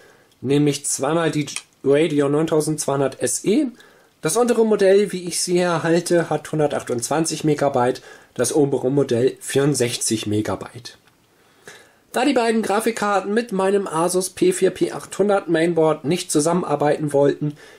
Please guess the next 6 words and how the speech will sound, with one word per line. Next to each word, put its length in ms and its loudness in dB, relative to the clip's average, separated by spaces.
ich 160 -2
vermute 640 0
eine 560 2
Inkompatibilität 1400 0
beim 440 -2
A-G-P-Übertragungsmodus, 1900 0